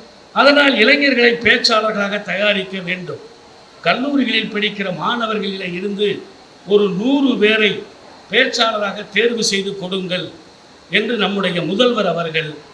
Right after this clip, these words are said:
நம்முடைய இளைஞரணி செயலாளர் அவர்களிடம் கேட்டார். பதினேழாயிரம் பேர் விண்ணப்பித்தார்கள். நாங்களெல்லாம் போய் பேச வைத்து, அவர்களுக்கு மதிப்பெண் போட்டு, அதை நாங்கள் கணக்கெடுத்து, வடிகட்டி, தேர்ந்தெடுத்து,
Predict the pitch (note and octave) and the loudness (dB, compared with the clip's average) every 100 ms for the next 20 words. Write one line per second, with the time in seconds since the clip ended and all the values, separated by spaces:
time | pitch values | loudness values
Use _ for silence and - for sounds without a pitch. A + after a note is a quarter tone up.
0 | - E3 G3 F#3+ F3+ E3+ E3+ A3+ A3 G3+ | -8 -2 0 2 2 2 0 0 0 0
1 | F#3+ G3 F3+ F3+ F3 F3 D#3+ D#3+ D#3 E3 | 0 0 0 0 0 -2 -2 -4 -6 -6
2 | D#3 D#3 - - - - - - - - | -4 -4 -4 -8 -8 -14 -20 -20 -20 -20
3 | - - - - F#3+ A3 C#4 D4 C#4 B3+ | -20 -20 -20 -2 2 4 6 6 6 6
4 | A#3 G#3 F#3 F3+ A#3+ A3 G3+ G#3 - F#3 | 4 2 -2 0 0 2 -2 -4 -6 -8
5 | E3+ D#3+ C3 B2 - - - - - - | -4 -4 -6 -16 -20 -20 -20 -20 -20 -20
6 | - F#3 A#3+ B3 C4 C4 C#4+ A3 A#3 A#3+ | -6 0 2 4 2 2 0 0 0 -2
7 | - A#3+ - A#3+ A3 F#3+ A#3 A#3 A3 G#3+ | 0 0 0 0 -2 -6 -4 -2 -2 -2
8 | G#3 - G3+ F#3+ A#3 - A#3 G#3 G3+ G3 | -4 -2 -4 -2 -4 -4 -4 -2 -2 -2
9 | G#3 G#3+ G#3 - - - - G3 G#3+ G3+ | -2 -2 -4 -12 -20 -10 -2 2 2 2
10 | F#3+ F#3+ F3 F#3 A3 A3 G3+ F#3+ F3+ G3 | -2 -6 -4 0 0 -2 -4 -6 -6 -6
11 | G3 F3+ A3+ G3 G3 G3 F#3+ G3+ - - | -2 0 0 0 0 -2 -8 -10 -12 -20
12 | - - G#3 A#3 G3+ G3+ F#3 - G3 G#3 | -20 -2 4 4 2 -2 -4 -6 -4 -2
13 | G3 | -4